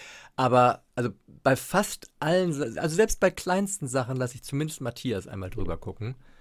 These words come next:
äh, weil der inzwischen eben auch schon, äh, unheimlich viele hilfreiche Kommentare gibt und, und Dinge entdeckt, wo ich so denk, „Wieso hab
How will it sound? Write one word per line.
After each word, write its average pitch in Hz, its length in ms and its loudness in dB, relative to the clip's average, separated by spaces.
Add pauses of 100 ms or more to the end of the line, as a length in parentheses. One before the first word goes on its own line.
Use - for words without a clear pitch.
(580)
äh, 120 180 -2
weil 107 140 0
der 127 140 4
inzwischen 135 380 -2
eben 107 140 -2
auch 131 220 2
schon, 107 500 -4
äh, 95 260 -4
unheimlich 104 760 -2
viele 104 360 -4
hilfreiche 95 800 -4 (480)
Kommentare 98 580 -4
gibt - 240 -10
und, 101 160 -8
und 98 240 -10
Dinge 113 420 0
entdeckt, - 560 -6
wo 107 80 -10
ich 95 120 -10
so 104 80 -12
denk, 95 280 -8
„Wieso - 300 -16
hab 85 80 -14